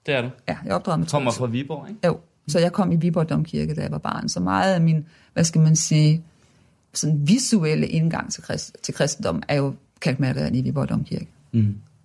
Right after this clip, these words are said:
Speaker 2: Og de
Speaker 1: Og
Speaker 2: sidder,
Speaker 1: de er fantastiske.
Speaker 2: ja, og de sidder stadigvæk rigtig, rigtig meget fast. Så nogle gange, når jeg tænker over nogle bibelske personer, så er det de figurer, der toner frem, som jeg har siddet og kigget på som barn.
Speaker 1: Mm.
Speaker 2: Altså, det er ret enestående.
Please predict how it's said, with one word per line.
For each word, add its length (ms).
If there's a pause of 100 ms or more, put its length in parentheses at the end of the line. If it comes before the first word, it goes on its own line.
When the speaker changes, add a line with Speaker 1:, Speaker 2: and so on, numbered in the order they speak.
(100)
Speaker 2:
Og 100
de 60
Speaker 1:
Og 40
Speaker 2:
sidder, 200
Speaker 1:
de 60
er 40
fantastiske. 420
Speaker 2:
ja, 100
og 80
de 100
sidder 200
stadigvæk 480 (120)
rigtig, 320
rigtig 280
meget 220
fast. 280
Så 120
nogle 200
gange, 180
når 80
jeg 200 (380)
tænker 300
over 260
nogle 160
bibelske 340
personer, 420
så 160
er 40
det 180
de 160 (460)
figurer, 400
der 80
toner 280
frem, 280 (120)
som 220
jeg 80
har 60
siddet 180
og 40
kigget 180
på 120
som 180
barn. 280 (220)
Speaker 1:
Mm. 180
Speaker 2:
Altså, 180
det 160
er 120
ret 160
enestående. 520